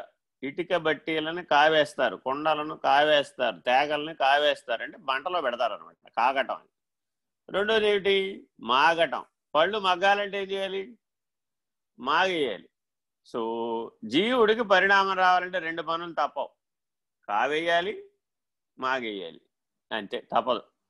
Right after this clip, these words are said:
కాగటం, మాగటం తప్పదు, అప్పుడే వీడికి పరిణామం వస్తుంది. సరే, వీడు కాగటానికి ఐదు ఏర్పడ్డాయి, నేను మొన్న కూడా చెప్పాను. ఏం ఏర్పడ్డాయి? కర్మ, శోకము, ప్రే-, రాగ సముచ్చయము,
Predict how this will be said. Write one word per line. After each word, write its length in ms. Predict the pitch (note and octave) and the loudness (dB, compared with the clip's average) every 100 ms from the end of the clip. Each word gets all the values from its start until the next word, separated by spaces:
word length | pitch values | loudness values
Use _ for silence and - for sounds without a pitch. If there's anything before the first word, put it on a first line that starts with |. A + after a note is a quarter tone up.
| _ _ _ _ - | _ _ _ _ 0
కాగటం, 480 | A#2 C3+ D3+ C#3+ G3+ | 2 2 0 -2 -2
మాగటం 440 | D#3 C#3 C#3+ C#3+ D#3 | 2 2 2 0 -4
తప్పదు, 320 | C#3 A2+ A#2+ | -2 -2 0
అప్పుడే 280 | A2+ A2+ G3+ | 0 0 0
వీడికి 220 | F#3+ F3 | 0 0
పరిణామం 420 | D#3 D3+ D#3 D#3 | 0 2 2 2
వస్తుంది. 360 | C#3 - G#2+ D2+ _ _ _ _ _ _ _ _ _ - | 0 -6 -14 -20 _ _ _ _ _ _ _ _ _ 0
సరే, 200 | A3 A3 | 2 4
వీడు 180 | G3+ F#3 | 2 2
కాగటానికి 840 | D#3 D3+ G3+ B3 A#3+ A3 G#3 A3+ B3 | 4 6 6 4 2 2 0 -2 0
ఐదు 260 | F#3 G3 | 0 2
ఏర్పడ్డాయి, 540 | F#3 F#3+ G#3+ A3+ F3+ D3+ | 2 2 2 -4 -4 -4
నేను 200 | D3 D3+ | -4 -6
మొన్న 260 | C#3+ D#3+ | -4 -4
కూడా 200 | F3 E3+ | -4 -4
చెప్పాను. 420 | D#3 A2+ G#2 D#2+ - _ | -4 -6 -10 -14 -18 _
ఏం 180 | C3+ E3+ F#3 | -6 -2 0
ఏర్పడ్డాయి? 540 | F3 D#3 D#3+ D#3 D3+ D3+ - - | 0 -2 -2 0 0 -4 -8 0
కర్మ, 340 | A#2 A#2 C3 C#3+ G3 G#4 - _ _ _ | 0 0 -4 -4 -4 -10 -18 _ _ _
శోకము, 800 | G2 G#2 A#2+ C#3 D3 C3+ C#3 F3+ G4+ - _ _ - | -6 0 0 -2 -2 -4 -4 -8 -12 -14 _ _ -12
ప్రే-, 340 | F#2+ G2+ - - | -8 -6 -6 0
రాగ 360 | A2+ C3+ D#3+ D#3+ | 4 6 6 4
సముచ్చయము, 800 | D3+ C3+ C3+ B2 C3 A#2+ A#2 C#3 | 4 0 -2 -4 -4 -2 -4 -6